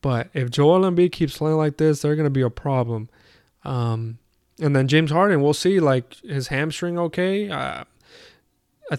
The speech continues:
Tracy McGrady on N B A T V or T N T, or I'm sorry, um, was saying, "Oh, he's not hurt. Look at, he's just practicing these step backs. He just didn't wanna be there," which I believe is true. Every time he doesn't wanna be there, he gets out of shape and just doesn't do his thing and just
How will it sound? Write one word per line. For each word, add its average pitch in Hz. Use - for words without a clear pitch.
Tracy 180
McGrady 160
on 143
N 151
B 151
A 147
T 143
V 156
or 131
T 170
N 139
T, 156
or 143
I'm 127
sorry, 131
um, 127
was 131
saying, 147
"Oh, 139
he's 165
not 156
hurt. 156
Look 160
at, 147
he's 147
just 151
practicing 151
these 139
step 156
backs. 127
He 151
just 143
didn't 147
wanna 139
be 135
there," 123
which 147
I 180
believe 202
is 196
true. 254
Every 185
time 185
he 180
doesn't 175
wanna 170
be 160
there, 185
he 147
gets 156
out 156
of 139
shape 170
and 147
just 139
doesn't 160
do 156
his 143
thing 175
and 147
just -